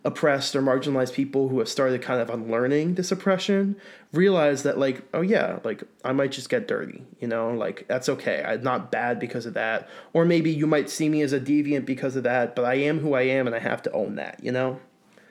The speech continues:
I had a conversation with my mother recently, too, about the bathroom, where she talked about the impulse to hide the fact that she's having bodily functions in the bathroom.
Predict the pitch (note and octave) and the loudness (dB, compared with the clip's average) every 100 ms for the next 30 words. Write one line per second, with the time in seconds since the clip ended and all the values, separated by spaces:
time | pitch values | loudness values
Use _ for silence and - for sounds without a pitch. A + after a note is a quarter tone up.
0 | - - - - D#4 D#4+ G3+ F#3+ F3+ D3+ | -20 -20 -8 -2 0 2 4 4 2 2
1 | E3 C#3 B2 A#2+ A#2+ A#2+ A#2 G2+ - G2 | 2 -2 -2 0 2 0 -2 -4 -8 -8
2 | G2 - G#2+ - - - - F2+ - B2 | -8 -6 -6 -4 -6 -6 -6 -6 -6 -8
3 | - - - - - - - F#3 G#3 G#3+ | -12 -12 -18 -20 -10 -4 0 2 2 2
4 | A3+ A#3 - C#3+ D3 D#3 D3+ - B2+ - | 2 2 0 -2 0 0 0 -4 -6 -2
5 | C3 C3 B2 B2 B2 A#2+ B2 A#2 C3 - | 0 2 0 0 0 0 -4 -6 -6 -4
6 | D3 C#3+ D3 B2+ B2 B2 B2 A#2+ A2+ A2 | 0 0 0 2 2 2 0 -4 -8 -6
7 | - G#2+ A#2 - G#2+ - - - - - | -6 -6 -6 -8 -6 -6 -6 -8 -12 -14